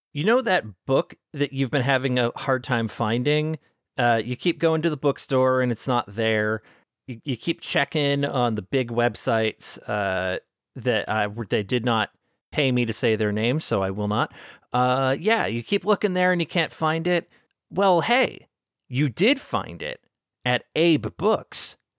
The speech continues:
They're an online marketplace listing millions of new, used, rare, and out-of-print books and other collectible items."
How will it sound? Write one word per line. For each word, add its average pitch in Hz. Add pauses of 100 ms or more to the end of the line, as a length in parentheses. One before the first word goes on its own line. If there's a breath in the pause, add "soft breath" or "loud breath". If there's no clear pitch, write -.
(240)
They're 185
an 110
online 139
marketplace 143
listing 113
millions 147
of 110
new, 165
used, 180
rare, 147
and 139
out-of-print 185
books 196
and 165
other 190
collectible 151
items." 123